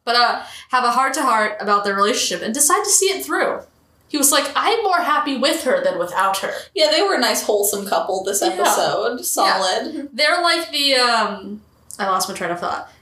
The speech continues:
Speaker 1: They're like the Dylan and Clarissa
Speaker 2: Yeah,
Speaker 1: of
Speaker 2: they're
Speaker 1: the
Speaker 2: the
Speaker 1: group.
Speaker 2: new Cl-, Dylan and Clarissa. <laughs>
Speaker 1: Yeah. Um, I lost the episode list now, and now I don't know where it is.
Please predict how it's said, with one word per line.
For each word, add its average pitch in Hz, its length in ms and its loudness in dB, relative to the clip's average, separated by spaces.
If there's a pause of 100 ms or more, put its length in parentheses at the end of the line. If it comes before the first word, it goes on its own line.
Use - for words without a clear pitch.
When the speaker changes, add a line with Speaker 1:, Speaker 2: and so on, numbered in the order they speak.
(140)
Speaker 1:
They're 254 180 2
like 262 440 0
the 208 600 -2 (420)
Dylan 220 460 2
and 214 100 -2
Clarissa 202 680 0 (340)
Speaker 2:
Yeah, 202 160 2
Speaker 1:
of - 80 -2
Speaker 2:
they're 214 220 2
Speaker 1:
the 208 60 0
Speaker 2:
the 202 120 0
Speaker 1:
group. - 40 0
Speaker 2:
new 196 220 -2
Cl-, - 100 -10 (220)
Dylan 175 180 0
and - 60 -6
Clarissa. - 880 0
<laughs> - 40 -20
Speaker 1:
Yeah. 202 480 0 (400)
Um, 190 320 0
I 196 140 2
lost 196 500 0
the 185 180 -6
episode 175 560 -6
list 165 500 -4
now, 156 380 -8 (140)
and 156 120 -14
now 151 200 -10
I 151 80 -10
don't 156 240 -8
know 156 80 -12
where 151 180 -14
it 147 140 -16
is. - 480 -4